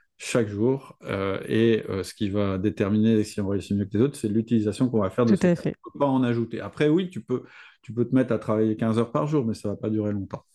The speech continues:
Speaker 1: Et c'est ce qui arrive souvent, d'ailleurs, aux, aux
Speaker 2: Tout à
Speaker 1: gens
Speaker 2: fait.
Speaker 1: qui n'ont pas un moment où ils se switchent mental. Donc, un coach, le problème,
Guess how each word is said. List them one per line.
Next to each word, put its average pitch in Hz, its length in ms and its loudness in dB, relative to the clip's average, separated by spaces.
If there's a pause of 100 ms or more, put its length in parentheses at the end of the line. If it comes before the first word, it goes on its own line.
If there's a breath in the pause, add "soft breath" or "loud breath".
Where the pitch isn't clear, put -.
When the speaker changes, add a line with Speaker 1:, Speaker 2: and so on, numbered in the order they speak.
(160)
Speaker 1:
Et 110 80 0
c'est 110 100 2
ce - 80 -6
qui - 80 -2
arrive 120 200 2
souvent, 117 320 -2
d'ailleurs, 107 340 0
aux, 95 160 -6
aux 110 180 -4
Speaker 2:
Tout 101 60 0
à - 20 2
Speaker 1:
gens 120 80 4
Speaker 2:
fait. 120 140 -2
Speaker 1:
qui 190 60 -8
n'ont - 140 -12
pas 113 140 2
un 107 80 -2
moment 107 380 2
où 117 80 2
ils 107 80 -2
se - 160 -8
switchent - 380 -6
mental. - 340 -8 (160)
Donc, 135 180 2 (1080 soft breath)
un 113 100 0
coach, 170 260 2
le 123 80 0
problème, 143 380 0